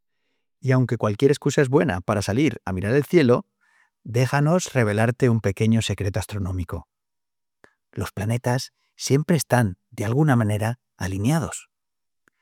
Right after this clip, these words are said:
A veces visibles, otras ocultos tras el resplandor solar o en el horizonte. Pero siempre se mueven sobre una misma línea del cielo,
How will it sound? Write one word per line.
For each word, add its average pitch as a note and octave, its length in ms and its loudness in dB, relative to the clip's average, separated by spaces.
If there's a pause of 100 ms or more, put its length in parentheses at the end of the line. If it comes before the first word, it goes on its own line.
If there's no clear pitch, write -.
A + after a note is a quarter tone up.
(880)
A B2+ 100 0
veces G3+ 280 4
visibles, A#2 680 -2 (160)
otras A3 360 2
ocultos E3 500 0
tras B2 220 -6
el A2 100 -4
resplandor F#2 440 -8
solar C#3+ 400 -2
o B2 180 0
en A2+ 60 0
el G2 120 -2
horizonte. G2 580 -2 (600)
Pero C#3+ 220 6
siempre G#3+ 480 4
se D3+ 120 -2
mueven C3 320 2
sobre A#2 380 -2
una G3 300 6
misma E3 360 2
línea C3 300 4
del A#2 120 0
cielo, D3 460 -2